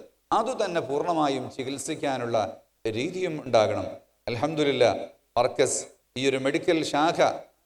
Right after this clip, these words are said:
വികസിപ്പിച്ചെടുത്ത് കേരളത്തിൽ ഇനിയും ഒരു മെഡിക്കൽ കോളേജ് കൂടി യുനാനി മെഡിസിനിൽ വന്നിട്ടില്ല,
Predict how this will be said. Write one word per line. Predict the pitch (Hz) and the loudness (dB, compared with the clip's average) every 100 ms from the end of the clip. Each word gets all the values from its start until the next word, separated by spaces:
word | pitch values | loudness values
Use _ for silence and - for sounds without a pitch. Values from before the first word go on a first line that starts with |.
| - | -4
വികസിപ്പിച്ചെടുത്ത് | 165 196 220 233 208 214 156 - 143 - - _ - | 2 4 2 -4 4 4 4 2 2 0 -8 _ 4
കേരളത്തിൽ | 127 151 151 160 | 6 6 2 0
ഇനിയും | 156 190 180 117 - | 2 0 0 -4 -4
ഒരു | 139 | -2
മെഡിക്കൽ | 147 139 151 151 | -2 0 -2 0
കോളേജ് | 151 147 147 | 2 2 2
കൂടി | 147 147 147 139 98 - _ 107 | 0 0 0 0 -2 -14 _ -8
യുനാനി | 120 139 139 | -6 -4 -2
മെഡിസിനിൽ | 135 123 - 127 123 120 - - 139 | -2 -4 -4 -2 2 2 0 -4 0
വന്നിട്ടില്ല, | 156 190 196 147 123 | 0 2 2 2 2